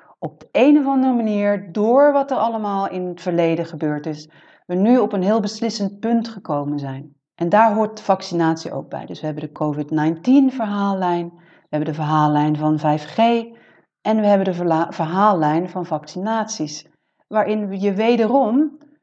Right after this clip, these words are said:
bij jezelf na moet gaan. Dus je, je, we moeten wel eigenlijk allemaal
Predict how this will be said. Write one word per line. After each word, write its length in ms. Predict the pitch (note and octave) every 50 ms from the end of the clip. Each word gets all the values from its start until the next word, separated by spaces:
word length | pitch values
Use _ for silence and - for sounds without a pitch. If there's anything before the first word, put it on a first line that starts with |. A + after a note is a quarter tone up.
| _ _ _ _
bij 280 | - F#3 G#3 G#3+ G#3+
jezelf 440 | A3 G#3 F#3 G#3+ A#3 C4 C#4 C4 A3
na 220 | A3 A3+ B3 D4
moet 200 | D#4+ C#4+ A3+ -
gaan. 380 | - - E3 D#3 D#3+ F#3 A#3 B3+ -
Dus 140 | G3 G3 F#3
je, 280 | F#3+ G#3+ A3+ A#3 A#3 A#3
je, 140 | - G3+ G#3+
we 320 | G#3 G#3+ G#3 G3 F#3+ G3
moeten 480 | G3+ G#3 A#3+ D#4 F4+ F#4+ - - B3 F#3+
wel 320 | E3+ E3 D#3 D3+ F3 -
eigenlijk 380 | - D#3+ D#3 D#3 - E3 D#3 -
allemaal 520 | - D3+ D3+ D3+ D3 D3 C#3+ D#3+ F#3+ -